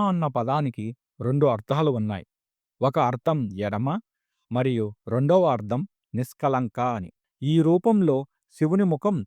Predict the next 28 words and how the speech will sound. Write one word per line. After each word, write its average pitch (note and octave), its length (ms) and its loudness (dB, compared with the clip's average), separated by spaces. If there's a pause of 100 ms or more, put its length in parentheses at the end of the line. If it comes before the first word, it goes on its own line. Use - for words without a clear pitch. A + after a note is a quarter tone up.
(260)
ఉత్తరం D3+ 500 0
దిశ C#3+ 200 -2
వైపు C3 300 0
ఉంటుంది. G2+ 440 -6 (400)
ముఖమేమో F#3+ 640 0
ఉత్తరం F3 400 0
వైపు D#3 260 2
ఉంటుంది, G#2 480 -2 (340)
కానీ F3 260 -2
మనం F3 360 0
ఈ D#3 140 -2
ముఖాన్ని F3 540 -2 (380)
వామదేవ F3 600 2
అని F3+ 240 0
ఎందుకు D#3+ 320 -2
పూజిస్తాం? D#3 560 -4 (560)
ఎందుకు D#3+ 360 -2
అంటే G2+ 320 -4 (260)
మనం C3 240 -2
తూర్పు F#3 360 -2
దిశలో D#3+ 340 0
నిలబడితే B2 560 -2 (480)
ఉత్తరం F3+ 460 0
మన D3 140 2 (100)
ఎడం B2 260 0
వైపు D3 280 0
ఉంటుంది. F#2 400 -4 (360)
కావున A2+ 340 0